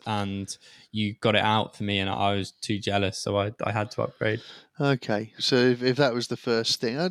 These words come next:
Speaker 2: I don't think it's been a long transition. What, four years?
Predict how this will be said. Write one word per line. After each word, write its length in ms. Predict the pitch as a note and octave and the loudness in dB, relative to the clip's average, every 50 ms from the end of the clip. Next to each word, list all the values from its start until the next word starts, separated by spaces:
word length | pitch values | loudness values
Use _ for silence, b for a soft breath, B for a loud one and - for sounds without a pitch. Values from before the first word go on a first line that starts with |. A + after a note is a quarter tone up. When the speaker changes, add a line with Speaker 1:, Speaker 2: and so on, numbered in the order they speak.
| E3+ D#3+ | -2 0
Speaker 2:
I 100 | F3+ G3+ | 0 2
don't 240 | G3+ D4 D4 D4 | 2 2 0 0
think 140 | C#4+ C4+ A3 | -2 -4 -4
it's 80 | F3 - | -4 -2
been 160 | - G3 D#3+ | -2 0 0
a 60 | D3 C#3+ | 2 4
long 460 | C#3+ D#3+ F3 E3+ D#3 C#3 B2 A#2+ - - | 4 4 2 2 -2 -6 -10 -12 -12 -4
transition. 580 | - B2 A2+ G#2+ G#2+ A2+ A2 - - B2 C3 | 0 0 0 0 0 -2 0 0 0 -2 0
What, 200 | C#3+ C3+ G#2+ - | 0 -2 -2 -4
four 280 | - - - E3+ E3+ E3+ | -4 -2 0 0 2 2
years? 520 | F3 F3 F3+ F#3+ G3 G#3 - - - - | 2 2 2 2 2 2 2 -2 -4 -4